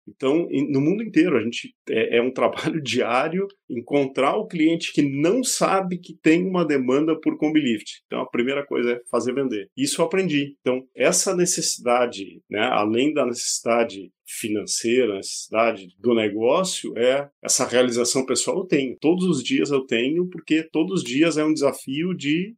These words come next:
encontrar o cliente que não sabe que precisa de nós pra poder <laughs> vender o conceito.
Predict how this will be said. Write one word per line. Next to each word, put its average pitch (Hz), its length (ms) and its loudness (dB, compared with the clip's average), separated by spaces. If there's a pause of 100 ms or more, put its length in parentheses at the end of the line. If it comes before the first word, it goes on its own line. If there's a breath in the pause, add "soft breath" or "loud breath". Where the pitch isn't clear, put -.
(120)
encontrar 120 500 0
o 180 100 2
cliente 175 680 -2
que 180 340 -6
não 170 280 2
sabe 180 440 0
que 180 120 -14
precisa 147 340 0
de 135 120 0
nós 135 480 0
pra 151 180 -2
poder - 360 0
<laughs> 165 60 -18
vender 127 260 2
o 120 80 0
conceito. 120 420 -6